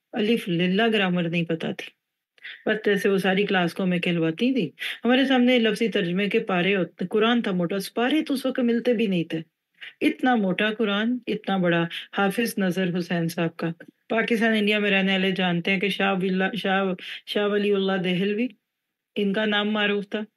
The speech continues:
लफ्ज़ी तर्जमे में, और इसी तरह से ये कुरान था। उठाया भी नहीं जाता, और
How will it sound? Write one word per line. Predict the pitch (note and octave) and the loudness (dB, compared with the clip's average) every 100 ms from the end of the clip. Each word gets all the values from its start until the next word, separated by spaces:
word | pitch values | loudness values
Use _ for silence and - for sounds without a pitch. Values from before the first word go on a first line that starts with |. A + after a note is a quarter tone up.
| - | -2
लफ्ज़ी | F#3+ E3+ G3+ | -2 0 0
तर्जमे | G3+ E3+ F#3 G#3 | 0 0 0 0
में, | G#3+ F#3+ - - - | 0 -4 -6 -10 -4
और | A3 G3 | 0 2
इसी | F#3 G#3 | 2 0
तरह | G3+ F3+ F3+ | 2 0 0
से | F3 | 2
ये | F#3+ F3+ F3+ | 2 2 0
कुरान | E3+ D#3+ D#3 | -2 -2 -4
था। | D3+ F3 - - - - - | -4 -6 -8 -20 -20 -10 -4
उठाया | C#4+ A3+ C#4+ | 0 2 2
भी | C#4 C4+ | 4 4
नहीं | A#3+ | 4
जाता, | G#3 | 4
और | B3+ | 2